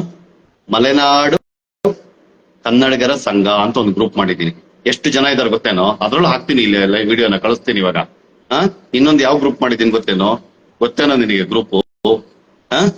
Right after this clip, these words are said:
ಮದ್ಯ ಮಾರಾಟಗಾರ ಸಂಘ ಅಂತ ಒಂದ್ ಮಾಡಿದ್ದೀನಿ. ಹ್ಮ್, ಇನ್ನ ಕರ್ನಾಟಕ ವಿಜಯ ಸೇನೆ ಅಂತೇಳಿ ನಮ್ದು ಅದು ಒಂದು ಗುಂಪಿದೆ. ಆ,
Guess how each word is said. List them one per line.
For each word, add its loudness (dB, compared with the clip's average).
ಮದ್ಯ -2
ಮಾರಾಟಗಾರ 0
ಸಂಘ -2
ಅಂತ -4
ಒಂದ್ 2
ಮಾಡಿದ್ದೀನಿ. -2
ಹ್ಮ್, 2
ಇನ್ನ 2
ಕರ್ನಾಟಕ 0
ವಿಜಯ 0
ಸೇನೆ -2
ಅಂತೇಳಿ -2
ನಮ್ದು 0
ಅದು 2
ಒಂದು 2
ಗುಂಪಿದೆ. -2
ಆ, -2